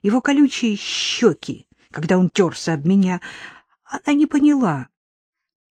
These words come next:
«Ты донесла, малютка? Ты пыталась донести на папочку?» Господи! Она все рассказала ему. Джилли никому не говорила, Джилли не стала бы доносить на папочку. «Очень нехорошо, моя крошка, папочке придется тебя наказать». «Как?»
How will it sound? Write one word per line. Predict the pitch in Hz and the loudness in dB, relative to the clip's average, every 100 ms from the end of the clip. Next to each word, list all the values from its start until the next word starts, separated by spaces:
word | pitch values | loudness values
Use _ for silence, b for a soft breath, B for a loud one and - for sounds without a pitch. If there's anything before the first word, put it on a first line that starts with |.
| _ _ - | _ _ 0
«Ты | 214 | 0
донесла, | 180 185 160 151 - 170 220 349 | 2 2 2 -2 -6 -4 -4 -4
малютка? | 339 320 269 - - 135 139 _ _ _ _ | -4 -4 -4 -6 -10 -12 -12 _ _ _ _
Ты | - 262 311 | 0 4 4
пыталась | 262 208 - 208 185 175 | 2 -2 -2 0 0 0
донести | 190 196 190 - 190 | 2 2 2 -2 -2
на | 160 - | -2 -6
папочку?» | - 277 - - - - - - _ | -8 -8 -10 -18 -16 -14 -14 -16 _
Господи! | 285 - _ _ - 226 - _ - 214 - _ _ _ - | -10 -10 _ _ -14 -14 -14 _ -10 -10 -10 _ _ _ -14
Она | - - | -12 -10
все | - - | -12 -12
рассказала | - - - 240 - 254 190 | -10 -10 -10 -12 -6 -4 -2
ему. | 165 147 135 - _ _ _ _ - B B B 175 | -2 -2 -6 -12 _ _ _ _ -20 B B B -6
Джилли | 156 165 175 190 | -2 0 2 2
никому | 196 214 208 156 202 | 2 0 0 0 0
не | 247 | 0
говорила, | 254 233 233 214 156 | -2 -4 -2 -2 -4
Джилли | 147 143 165 | -4 -4 0
не | 196 220 | 2 2
стала | - 180 214 339 | -2 -6 -4 -6
бы | 349 277 | -6 -4
доносить | 247 214 - 202 | -2 -2 -4 -4
на | 202 180 | -4 -2
папочку. | 180 165 143 - | -4 -6 -10 -10
«Очень | 139 - 165 | -10 -4 0
нехорошо, | 190 - 202 190 185 - 165 202 254 | 0 0 -2 -2 -2 -4 2 4 4
моя | 294 294 262 | 0 -2 -4
крошка, | - 196 170 - 170 | 0 2 2 -2 0
папочке | 165 160 165 - | 0 0 -4 -4
придется | 170 170 170 170 170 | 0 0 0 -2 -4
тебя | 175 160 175 | -2 0 0
наказать». | 175 175 185 175 170 170 139 - | 0 -2 -2 -2 0 0 -2 -10
«Как?» | - 110 - - | -6 -6 -8 -18